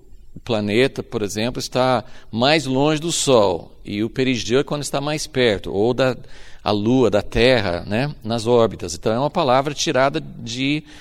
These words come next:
de astronomia. Mas, é, apogeu é o lugar mais alto, né, auge, né, lá no pico, e o fundo do poço, <laughs> né, que a gente costuma usar, assim, o ponto mais baixo, não sei se tem alguma outra palavra mais popular,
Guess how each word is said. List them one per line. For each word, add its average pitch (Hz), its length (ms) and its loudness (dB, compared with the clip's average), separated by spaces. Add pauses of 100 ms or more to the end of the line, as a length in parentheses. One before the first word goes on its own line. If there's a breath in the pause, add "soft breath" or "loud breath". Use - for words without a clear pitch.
(200 loud breath)
de 135 120 2
astronomia. 160 840 2 (440 soft breath)
Mas, 123 540 0 (220)
é, 110 240 0
apogeu 160 1300 4
é 143 100 -4
o 156 60 0
lugar 131 280 2
mais 147 300 2
alto, 151 400 6
né, 147 160 -2
auge, 113 640 2
né, 127 160 -4
lá 113 180 0
no 123 100 -4
pico, 165 540 0 (500 loud breath)
e 156 500 2
o 120 200 0
fundo 156 400 0
do 123 100 0
poço, 135 480 4
<laughs> 120 40 -2
né, 101 180 -2
que - 180 6
a 123 40 0
gente - 260 -6
costuma 127 400 -2
usar, 120 280 2
assim, 131 200 0
o 120 80 0
ponto 143 420 2 (320 loud breath)
mais 139 360 4
baixo, 127 520 4
não 117 100 -2
sei 131 140 0
se - 140 -4
tem 135 100 0
alguma 120 320 2
outra 123 220 0
palavra 117 380 4
mais 110 200 0
popular, 110 640 2